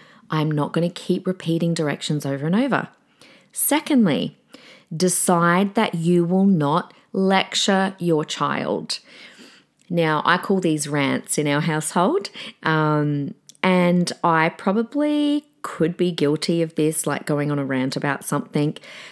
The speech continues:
but they don't work, guys. I, uh, another myth,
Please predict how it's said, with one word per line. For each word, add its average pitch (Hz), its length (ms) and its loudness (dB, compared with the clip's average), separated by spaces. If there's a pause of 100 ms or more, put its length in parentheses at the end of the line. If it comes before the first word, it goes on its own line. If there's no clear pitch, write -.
(180)
but 165 500 2 (300)
they 175 120 2
don't 190 200 2
work, 151 240 -2
guys. 175 440 -2 (640)
I, 202 720 4 (140)
uh, 160 300 2
another 185 340 4
myth, 156 460 0